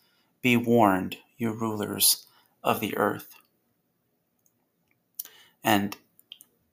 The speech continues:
sorry, I think I skipped, um, verse eleven there. Verse eleven, uh, I think, then says to fear the Lord, to fear the Lord.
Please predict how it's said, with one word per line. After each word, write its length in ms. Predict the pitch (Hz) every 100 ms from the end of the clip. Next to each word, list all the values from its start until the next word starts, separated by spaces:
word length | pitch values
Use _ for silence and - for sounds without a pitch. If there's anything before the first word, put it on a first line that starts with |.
| _ _ _ -
sorry, 240 | - 127
I 60 | 98
think 160 | 120
I 60 | 110
skipped, 500 | - - 143 - - _ _ _ _ _
um, 460 | 131 107 101 95 98 - _ _ _ - _ - - -
verse 260 | 127 143
eleven 580 | - 127 151 156 98 95 - _
there. 480 | 120 113 101 98 - _ _ _ _ - -
Verse 280 | 131 127 127
eleven, 600 | 123 110 107 95 101 -
uh, 380 | 107 107 - -
I 60 | -
think, 300 | - 117 - -
then 280 | 120 110
says 560 | 104 - 104 120 120 - - - - - _ _ - -
to 540 | - 123 110 107 101 - _ _ _ _
fear 840 | - - - 151 117 95 95 113 _ _ _ _ _ _ _ _ _ _ _ _ _ -
the 120 | 123
Lord, 460 | 107 98 101 - 110 _ _ _ -
to 120 | 113
fear 320 | - 139 135
the 100 | 110
Lord. 400 | - - - 120